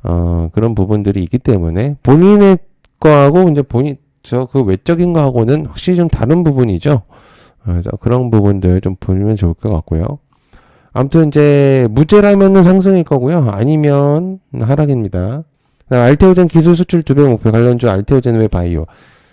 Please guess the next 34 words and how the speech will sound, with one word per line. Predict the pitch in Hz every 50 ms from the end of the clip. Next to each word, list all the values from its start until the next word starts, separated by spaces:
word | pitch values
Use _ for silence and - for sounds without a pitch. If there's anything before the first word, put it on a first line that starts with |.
| _ _ _ _ _ - - - _ _ _ _ - 123 -
내년부터 | - 135 139 156 175 180 175 175 - 175
이제 | 160 147
오 | 135 131 147 165
년간 | 185 185 180 180 175 143
매월 | 139 143 151 151
기술 | 139 - - 156 151 185 185 180
매출 | 180 180 - - - 175 160
수출 | 175 - - - 175 160
두 | - - 147
건을 | 151 - - 202 202 202 202 196
달성하는 | 180 170 156 - 175 170 170 165 160 160
것이 | 156 139 139 131
목표라고 | 127 127 - - 165 160 151 143 139
했거든요. | 135 - - 113 107 104 107 113 135 160 180 190 190 -
근데 | - 135 127
포부를 | - - 185 180 185 190 185 175
받기 | 165 151 - -
이제 | 147 131 135
박순재 | 120 120 117 - - - 151 143 139
대표인데, | 131 117 110 - 123 117 113 120 139 139 123 95 85 82 - _ _ _ _ _ _ _ _ _ _ _ _ _
바이오를 | - 131 143 156 156 156 151 151
조금 | 143 160 151 - 156 143
이제 | 139 143 139 135 135 131 127 -
판 | - 170 175 180 180 180 175 175 170 170 165
분들이라면 | 151 143 135 135 143 139 143 139 139 135 135 123 104
아시겠지만 | 107 127 135 127 - 135 120
박 | - - -
대표가 | - - 156 - 165 160 147
언급하는 | 120 127 147 160 - 156 156 156 151
것 | 151 143
자체가 | - 82 104 - - 147 135 127
꽤 | - 143
무게가 | 123 98 101 113 127 151 170 165 165
있는 | 156 143 135 127 123 117 107 98 98